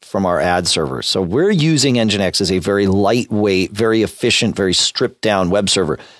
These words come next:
It doesn't have to be configured that way. You can, it can do other things. It's, it's actually quite robust if you want, but it's also,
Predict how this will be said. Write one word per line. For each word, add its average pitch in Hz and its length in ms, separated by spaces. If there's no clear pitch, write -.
It 180 140
doesn't 254 340
have - 360
to - 80
be 139 180
configured 107 460
that 67 200
way. 73 160
You 78 200
can, 147 280
it 202 200
can 135 240
do 190 360
other 113 280
things. 87 640
It's, 87 260
it's 101 160
actually 117 280
quite 113 240
robust 113 440
if - 120
you 101 100
want, 143 400
but 180 120
it's 180 160
also, 180 420